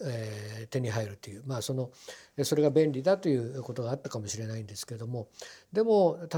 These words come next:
例えばその消費者のニーズっていうのはもう、あの、どんどんどんどんも-、もっともっと細かくなっていったら、それには対応しきれなくなっていったわけですよね。で、決してやはりそれは効率も良くないということで、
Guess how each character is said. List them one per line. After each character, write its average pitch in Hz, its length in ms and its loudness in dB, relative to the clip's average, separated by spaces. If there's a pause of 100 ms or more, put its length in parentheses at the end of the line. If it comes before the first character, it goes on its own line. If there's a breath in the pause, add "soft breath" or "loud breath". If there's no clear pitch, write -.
例 196 120 4
え 190 40 6
ば 175 120 6
そ 156 120 0
の 143 120 2
消 151 180 4
費 143 100 2
者 143 140 4
の 117 120 -2
ニ 120 160 -2
ー 110 40 -2
ズ 101 100 -6
っ - 20 -12
て - 160 -10
い - 20 -6
う 110 40 -6
の 107 40 -6
は 107 60 -8
も 110 240 -8
う、 - 20 -8
あ 120 120 -8
の、 117 140 -8
ど 139 140 0
ん 143 40 0
ど 127 120 -2
ん 117 40 -6
ど 123 120 -2
ん - 20 -4
ど 113 100 -6
ん 104 60 -8
も-、 139 140 -4 (160)
も 147 140 0
っ - 100 -8
と 147 80 0
も 147 80 2
っ 156 60 -4
と 139 100 -8
細 123 200 -4
か 123 80 -10
く 117 120 -6
な 110 80 -6
っ - 20 -8
て - 140 -16
い - 20 -16
っ - 40 -20
た 113 120 -10
ら、 104 80 -16 (340 loud breath)
そ 160 140 0
れ 170 80 6
に 180 120 2
は 131 100 2
対 131 240 2
応 131 80 0
し - 80 -2
き 147 100 -4
れ 156 100 4
な 165 120 0
く 120 80 -6
な 110 140 -4
っ - 20 -20
て - 120 -12
い - 40 -10
っ - 20 -20
た 113 120 -10
わ 104 60 -10
け 107 80 -12
で 101 60 -14
す - 180 -14
よ 110 60 -10
ね。 131 200 -10 (260 loud breath)
で、 165 80 -2
決 185 180 2
し 208 220 4
て 190 80 0
や 180 100 4
は 190 60 4
り 151 100 4
そ 127 140 -2
れ 120 80 -2
は 110 60 -6
効 160 180 2
率 156 220 0
も 143 220 2
良 139 120 2
く 110 100 -8
な 98 140 -10
い 101 120 -16
と - 120 -10
い - 20 -8
う - 20 -10
こ 120 120 -14
と 143 100 -2
で、 143 240 4